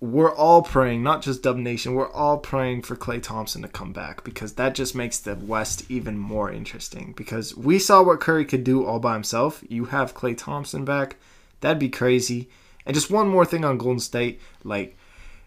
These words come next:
James Wiseman, Andrew Wiggin-,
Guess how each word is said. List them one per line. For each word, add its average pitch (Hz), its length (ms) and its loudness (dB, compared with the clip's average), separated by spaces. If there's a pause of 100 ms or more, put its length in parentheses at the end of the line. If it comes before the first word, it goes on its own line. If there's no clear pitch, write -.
(120)
James 147 420 2
Wiseman, 135 640 2 (220)
Andrew 131 300 0
Wiggin-, 127 440 0